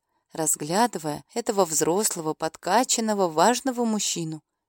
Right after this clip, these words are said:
«И где тот задохлик, с которым мы три года занимались мелким воровством? То время теперь кажется бесконечно далеким». «А ты совсем не изменилась», — улыбнулся мне Влад, сверкающий белоснежной улыбкой.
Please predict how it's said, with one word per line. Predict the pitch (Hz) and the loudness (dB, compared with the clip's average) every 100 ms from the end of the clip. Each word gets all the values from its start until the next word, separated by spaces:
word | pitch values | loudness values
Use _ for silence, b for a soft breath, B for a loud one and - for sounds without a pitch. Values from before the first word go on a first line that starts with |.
| _ _ _ | _ _ _
«И | 214 | -6
где | 208 220 320 | -2 4 4
тот | - 254 180 | 6 4 6
задохлик, | 196 226 285 247 - 147 - - | 6 8 6 4 0 -6 -8 -8
с | |
которым | - 214 226 214 202 | -2 2 4 4 4
мы | 233 | 2
три | 294 269 | 0 -4
года | 226 214 190 | 4 4 6
занимались | 170 180 175 220 311 302 - | 2 0 2 2 2 2 2
мелким | 233 294 - 294 | 2 2 0 2
воровством? | 269 262 - - 185 170 156 - - | 4 4 2 -4 -2 -2 -2 -6 -6
То | 170 | -4
время | 165 202 269 220 | 0 2 2 0
теперь | - 165 165 | -2 -4 -4
кажется | - 254 262 - 170 | -2 0 -2 -4 -4
бесконечно | - - 190 262 - - 240 | -2 -2 -2 0 0 -2 0
далеким». | 214 180 156 - - - _ _ _ _ _ | 0 0 -4 -6 -14 -18 _ _ _ _ _
«А | 180 | -6
ты | - 233 | 0 4
совсем | 262 247 - 208 220 | 4 4 2 2 2
не | 220 | 0
изменилась», — | 208 214 196 170 165 165 - _ | 0 0 0 0 -2 -4 -8 _
улыбнулся | 170 165 165 202 302 339 - 277 | -4 -4 -2 2 2 2 2 0
мне | 262 185 185 | 0 0 -2
Влад, | 180 160 156 151 - - | -2 0 0 0 -6 -6
сверкающий | - 165 151 - 156 220 196 - 160 | 2 4 2 -2 -2 0 0 -2 -2
белоснежной | 147 151 156 - 254 - 254 | 0 0 0 0 -2 0 -2
улыбкой. | 214 170 156 - 165 | 0 -2 -6 -10 -18